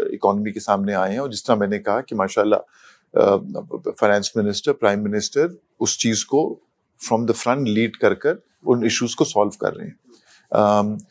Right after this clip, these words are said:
इसके साथ साथ जो अच्छी स्ट्रेंथ की बात है, लोकल लिक्विडिटी माशाल्लाह बहुत है। अम, आपने देखा कि इस क्वार्टर में even though macro situation कदरे टफ हुई है, फिर भी चार आईपीओज़ आए हैं,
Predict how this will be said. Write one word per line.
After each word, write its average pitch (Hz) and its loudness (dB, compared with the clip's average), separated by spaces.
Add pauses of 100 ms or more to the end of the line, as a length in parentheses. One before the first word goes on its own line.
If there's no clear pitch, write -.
(300)
इसके 139 2
साथ 120 2
साथ 139 -2
जो 117 2 (140)
अच्छी - -2
स्ट्रेंथ 131 -2 (100)
की 165 -2
बात 98 0
है, 117 -4
लोकल 104 0
लिक्विडिटी 104 -2
माशाल्लाह 110 0
बहुत 107 0
है। 143 -4 (480)
अम, 101 2 (340)
आपने 113 0
देखा 110 0
कि 117 -2
इस 104 -2
क्वार्टर 104 0
में 123 0 (540)
even 120 2
though 123 0
macro 107 2
situation 113 -2 (180)
कदरे 110 2
टफ 135 0
हुई 107 2
है, 104 0 (360)
फिर 131 0
भी 131 -2
चार 117 2
आईपीओज़ 120 0
आए 117 2
हैं, 135 -8